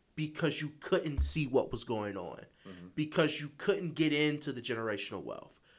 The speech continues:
Speaker 1: So because you didn't have that, you were ignored, you were placed aside, you were cast away, you were treated as if you were nothing. And that's not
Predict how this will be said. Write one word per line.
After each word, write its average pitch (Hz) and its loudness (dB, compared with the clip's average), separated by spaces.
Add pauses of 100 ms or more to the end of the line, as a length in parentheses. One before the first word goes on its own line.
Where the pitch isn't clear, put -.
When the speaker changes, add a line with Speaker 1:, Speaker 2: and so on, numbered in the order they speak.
(160)
Speaker 1:
So 180 8
because 175 6
you 165 -6
didn't 147 0
have 165 4
that, 101 -2
you 156 0
were 143 0
ignored, 117 -2 (280)
you 147 0
were 131 4
placed - -2
aside, 113 4
you 110 -10
were 117 -6
cast 131 0
away, 107 0 (320)
you 127 -4
were 123 -2
treated 160 2
as 131 0
if 135 -4
you 127 -8
were 113 -6
nothing. 110 -2
And 139 -2
that's - 4
not 143 4